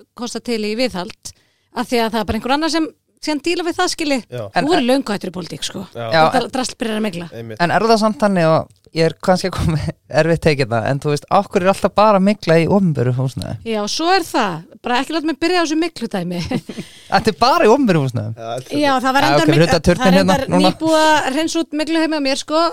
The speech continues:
Speaker 1: en, en hérna, það var samt engin, við vorum
Speaker 3: En þú ert líka opinber starfsmaður?
Speaker 1: Já, ég er, það er örugglega, ég var örugglega komið með hann úr vinnunni
Speaker 3: <laughs>
Speaker 1: þegar þú segir það.
Speaker 3: Já.
Speaker 1: Þetta er bara
Speaker 3: Varst ekki með vendum?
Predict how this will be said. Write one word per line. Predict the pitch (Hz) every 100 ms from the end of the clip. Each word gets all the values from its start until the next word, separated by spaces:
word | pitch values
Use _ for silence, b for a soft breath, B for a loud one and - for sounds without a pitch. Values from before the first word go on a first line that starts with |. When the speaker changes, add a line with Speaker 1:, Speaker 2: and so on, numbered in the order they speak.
| 285
Speaker 1:
en, | - 262 -
en | 269 269
hérna, | 269 262 254 247
það | 262
var |
samt | 269 262
engin, | 254 262 - 247
við | 233 262
vorum | 233 254
Speaker 3:
En | 180
þú |
ert | 240
líka | 208 233
opinber | 202 208
starfsmaður? | 196 123 - -
Speaker 1:
Já, | 247 226
ég | 262 277
er, | 269
það | 262
er | 269
örugglega, | 311 320 285
ég | 277
var | 269
örugglega | 254 247
komið | 311 320
með | 330
hann | 381 370
úr | 285
vinnunni | 370 453 453 403
Speaker 3:
<laughs> |
Speaker 1:
þegar | - 285
þú | 262
segir | - 285 415 415
það. | 440 - -
Speaker 3:
Já. | 208 - 196 -
Speaker 1:
Þetta | 247
er | 254
bara | 262 254
Speaker 3:
Varst | 196
ekki | 240 208
með | 208
vendum? | 190 - 170